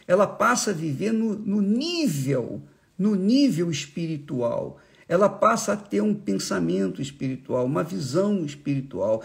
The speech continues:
ela passa a entender as coisas desse mundo físico de forma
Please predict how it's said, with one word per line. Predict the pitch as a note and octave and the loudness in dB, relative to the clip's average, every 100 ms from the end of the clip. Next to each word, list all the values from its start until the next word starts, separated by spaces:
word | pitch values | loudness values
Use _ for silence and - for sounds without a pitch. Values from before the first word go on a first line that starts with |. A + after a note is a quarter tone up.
| - - | -8 0
ela | F3 G3+ | 4 4
passa | G3+ A3 - | 4 2 2
a | A3+ | 0
entender | G#3+ - - A#3 G#3+ F#3 C#3+ B2+ C3+ A3 C#4+ C4+ A3 - | -2 -4 0 2 4 2 0 -2 0 2 6 6 6 4
as | F#3+ F#3 - | 0 0 -2
coisas | - - F#3 G#3+ G3 E3+ C#3 - - _ | -10 -4 0 2 0 0 -2 -6 -14 _
desse | - F3+ - | -2 0 2
mundo | E3+ D#3+ F3+ C#3 C3 | 0 2 0 0 -4
físico | - - G#3+ B3+ F#3 C3 C#3+ C#3 B2+ - - - _ _ | -8 -4 2 2 2 0 -2 -6 -10 -12 -20 -20 _ _
de | E3+ G#3+ | -2 -2
forma | - - A3 A#3+ A3+ A3+ G#3+ - | -2 0 6 6 6 0 -4 -10